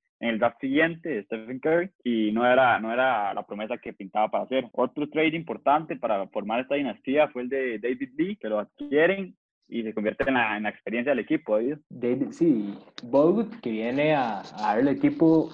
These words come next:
Speaker 2: un, una fuerza en la pintura en cuanto a la defensa, y David Lee, el veterano del equipo,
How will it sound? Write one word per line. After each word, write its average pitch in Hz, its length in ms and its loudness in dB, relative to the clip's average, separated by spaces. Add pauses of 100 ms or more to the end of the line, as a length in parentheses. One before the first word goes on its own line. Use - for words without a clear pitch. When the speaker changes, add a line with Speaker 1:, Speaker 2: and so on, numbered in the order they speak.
(320)
Speaker 2:
un, 262 920 0
una 117 260 -2
fuerza 139 600 4
en 120 100 -4
la 110 120 -4
pintura 127 480 2 (160)
en 107 300 -4
cuanto 104 340 -2
a 101 40 0
la 98 120 -2
defensa, 180 540 -2 (320)
y 113 220 -4
David 127 400 0
Lee, 160 340 0 (480)
el 117 180 -4
veterano 117 840 -2
del 101 180 -4
equipo, - 600 0